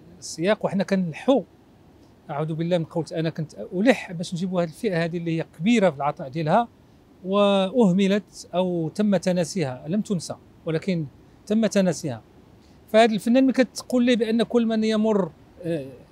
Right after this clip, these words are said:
هذا ما، ما غيحسش براسو بأنه، وحنا كقناة كنشجعوهم، كنعطيهم واحد، كنا كنعطيهم واحد المكافأة وماشي ولا غير، غير واحد المبلغ رمزي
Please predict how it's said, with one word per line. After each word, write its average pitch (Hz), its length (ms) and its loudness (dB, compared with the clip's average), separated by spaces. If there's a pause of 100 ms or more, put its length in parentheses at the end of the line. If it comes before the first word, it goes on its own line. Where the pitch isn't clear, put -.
(420)
هذا 208 440 2
ما، 240 400 -2
ما 233 220 -6
غيحسش 262 520 0
براسو 240 320 0
بأنه، 202 880 -4 (840)
وحنا 254 480 6
كقناة 226 580 4 (220)
كنشجعوهم، 196 540 -2
كنعطيهم 196 420 -2
واحد، 156 180 -6 (240)
كنا 185 140 -4
كنعطيهم 170 420 -6
واحد 147 480 -8 (460)
المكافأة 170 720 -2
وماشي 147 400 -8
ولا 185 160 -2
غير، 220 260 0
غير 214 200 0
واحد 180 240 -2
المبلغ 170 640 -4
رمزي 180 500 -2